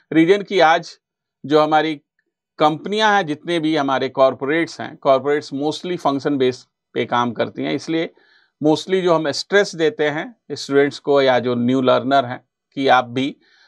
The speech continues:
फंक्शनल बेस एप्लीकेशन पे ज़्यादा स्ट्रेस दीजिए और उस पे अपने आप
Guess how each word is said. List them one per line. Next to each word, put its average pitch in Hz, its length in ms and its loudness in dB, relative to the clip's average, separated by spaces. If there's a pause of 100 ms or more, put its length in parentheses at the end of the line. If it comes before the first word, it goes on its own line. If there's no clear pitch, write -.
(160)
फंक्शनल 175 360 0
बेस 160 360 -2 (420)
एप्लीकेशन 139 600 0
पे 135 100 2
ज़्यादा 131 380 4
स्ट्रेस 139 340 -6
दीजिए 139 320 -6
और 151 160 0
उस 127 180 -6
पे 131 140 0
अपने 123 240 -2
आप 120 280 -2